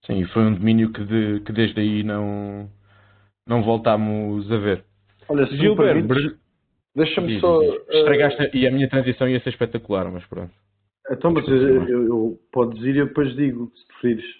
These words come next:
Speaker 2: Eh, não sei.
Speaker 1: Não, não, não. Agora já está, agora já está.
Speaker 2: É? A
Speaker 1: É.
Speaker 2: sério? Tá bem.
Speaker 1: Sim, sim, sim.
Speaker 2: Não, eu ia só acrescentar que, em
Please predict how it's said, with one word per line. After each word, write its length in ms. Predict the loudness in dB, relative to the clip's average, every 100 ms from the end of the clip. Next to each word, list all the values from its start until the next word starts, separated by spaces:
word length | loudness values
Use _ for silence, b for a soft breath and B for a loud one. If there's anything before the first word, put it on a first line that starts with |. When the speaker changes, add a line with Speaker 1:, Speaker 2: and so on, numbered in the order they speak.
| -20 -8
Speaker 2:
Eh, 140 | -4
não 220 | -2 -2
sei. 100 | 2
Speaker 1:
Não, 180 | 2 2
não, 80 | -2
não. 160 | -4
Agora 240 | 0 2 2
já 100 | 0
está, 180 | 2 2
agora 240 | 2 -2
já 120 | -4
está. 200 | -8 -12 -6
Speaker 2:
É? 360 | 0 2 0 -6 _ _ _ _ _ _
A 100 | -10
Speaker 1:
É. 60 | -4
Speaker 2:
sério? 400 | 0 2 2 -2 _ _ _ -4
Tá 80 |
bem. 160 | -2 0
Speaker 1:
Sim, 200 | 2 0 0
sim, 120 | -4
sim. 80 | 0
Speaker 2:
Não, 160 | 0 4
eu 160 | 4
ia 140 | 4 0
só 140 | 2 0
acrescentar 680 | 0 -6 -6 0 0 0
que, 180 | -6 -4
em 680 | -4 -2 -4 -6 -8 -10